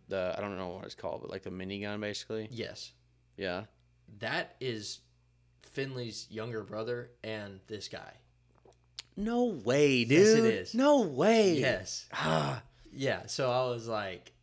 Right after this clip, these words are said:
Speaker 2: you know, kinda milking it there. I was like, "Yo, that's crazy." Like,
Speaker 1: You
Speaker 2: and it's, it's all on, so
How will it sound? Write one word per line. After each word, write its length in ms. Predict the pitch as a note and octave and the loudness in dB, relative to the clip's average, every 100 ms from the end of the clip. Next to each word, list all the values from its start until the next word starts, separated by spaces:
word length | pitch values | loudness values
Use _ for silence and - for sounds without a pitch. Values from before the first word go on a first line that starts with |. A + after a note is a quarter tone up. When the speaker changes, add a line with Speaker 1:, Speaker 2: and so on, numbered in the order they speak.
| _ _ | _ _
Speaker 2:
you 140 | A#2 | -10
know, 180 | F#2+ F2+ - _ | -10 -10 -14 _
kinda 220 | - C3+ G#2+ | -6 -4 -4
milking 400 | G#2+ A#2+ B2 G#2 | -4 -4 -4 -8
it 120 | G2 | -8
there. 160 | G2+ G2+ | -6 -4
I 100 | G#2 | -4
was 140 | F#2+ | -8
like, 140 | F#2+ - - | -14 -18 -16
"Yo, 560 | G2 F2+ F#2 F#2 F2+ F#2 | -14 -12 -12 -12 -12 -12
that's 220 | G2+ G2 | -14 -16
crazy." 720 | - D3 D3+ D3+ C#3 B2+ A#2+ | -10 -8 -4 -4 -4 -6 -8
Like, 220 | G#2 E2 - _ _ | -8 -12 -14 _ _
Speaker 1:
You 320 | C3 E3 F#3+ - | -4 -2 -2 -4
Speaker 2:
and 140 | D#3 | -6
it's, 160 | D#3+ - | -6 -8
it's 160 | D3+ C#3+ - | -10 -12 -10
all 360 | B2+ C#3+ C#3 - | -6 -6 -6 -6
on, 340 | B2 A#2 G2+ - _ _ _ _ _ | -8 -8 -12 -20 _ _ _ _ _
so 320 | - A#2+ G#2+ | -16 -12 -12